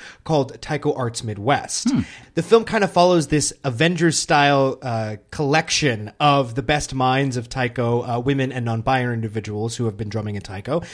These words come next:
Speaker 1: and they put on this concert. It follows the ups and downs and, uh,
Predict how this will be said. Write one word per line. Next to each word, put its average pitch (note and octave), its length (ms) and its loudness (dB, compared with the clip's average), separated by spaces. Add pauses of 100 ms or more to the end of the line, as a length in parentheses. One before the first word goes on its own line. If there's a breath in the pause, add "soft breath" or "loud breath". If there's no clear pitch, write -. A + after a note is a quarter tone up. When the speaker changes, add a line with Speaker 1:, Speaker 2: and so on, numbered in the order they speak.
(220 loud breath)
Speaker 1:
and D#3 160 -2
they C#3+ 60 -2
put D#3+ 160 2
on E3 80 2
this F#3 100 -2
concert. B3+ 380 0
It A2 80 -8
follows C3+ 220 2
the D#3 120 -4
ups F3 240 2
and F3 140 -4
downs F3 540 2
and, D3+ 420 0
uh, C3 480 2